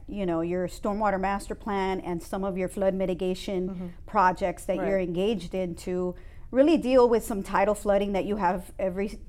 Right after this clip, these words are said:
Speaker 1: couple of
Speaker 2: Yeah.
Speaker 1: uh, s-, months or
Speaker 2: Right.
Speaker 1: so, um, that are impacting some of our neighborhoods here in Miami Beach.
Speaker 2: Mm-hmm.
Speaker 1: So what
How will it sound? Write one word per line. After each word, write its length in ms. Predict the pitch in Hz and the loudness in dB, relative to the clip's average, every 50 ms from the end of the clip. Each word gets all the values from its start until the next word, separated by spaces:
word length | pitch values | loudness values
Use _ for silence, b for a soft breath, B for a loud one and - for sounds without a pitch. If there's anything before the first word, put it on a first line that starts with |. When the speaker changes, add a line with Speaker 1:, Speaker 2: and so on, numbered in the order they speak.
| - - - | -16 -16 -6
Speaker 1:
couple 300 | - 240 185 - 196 202 | -2 -2 -2 0 0 2
of 240 | 202 196 180 185 - - - 175 | 2 2 2 0 -4 -10 -12 -10
Speaker 2:
Yeah. 280 | 170 208 190 160 - - | -8 -8 -6 -4 -4 -4
Speaker 1:
uh, 80 | 196 185 170 - - | -4 -4 -6 -8 -12
s-, 120 | - - 240 | -10 -8 -4
months 420 | 226 202 190 185 196 196 190 - | -2 0 0 0 0 -2 -4 -6
or 60 | 214 | -6
Speaker 2:
Right. 80 | 190 180 | -4 0
Speaker 1:
so, 360 | 175 - 185 180 180 202 202 B B B B B B B | 0 0 2 2 0 -2 -4 B B B B B B B
um, 540 | - 214 202 196 185 185 180 185 180 180 - 196 | -6 -4 -4 -2 -2 -2 -2 -4 -4 -6 -4 -2
that 140 | 208 196 | 0 0
are 60 | 202 190 | 0 0
impacting 500 | 220 202 185 - 208 196 - 220 196 208 | -2 -4 -2 -2 -4 -4 -2 -6 -8 -8
some 180 | - 208 196 | -8 -6 -4
of 120 | 185 180 175 | -2 -2 -2
our 120 | 185 180 | -2 -2
neighborhoods 540 | 196 226 262 247 247 208 180 196 170 156 170 | -2 -2 -2 -2 -2 -4 -2 -4 -6 -6 -6
here 180 | 175 190 185 | -6 -6 -4
in 100 | 180 165 | -4 -4
Miami 280 | 180 170 175 175 180 185 | -2 -4 -2 -4 -4 -4
Beach. 300 | 170 262 294 233 190 - | -2 -2 -2 -2 -2 -4
Speaker 2:
Mm-hmm. 300 | 233 208 208 214 220 233 - - - | -4 -4 -4 -6 -8 -10 -12 -14 -14
Speaker 1:
So 360 | - - - 240 214 208 208 | -14 -4 0 2 4 4 4
what 540 | 214 - 226 214 208 254 320 339 330 - - | 2 0 -4 2 6 6 6 6 4 -2 -10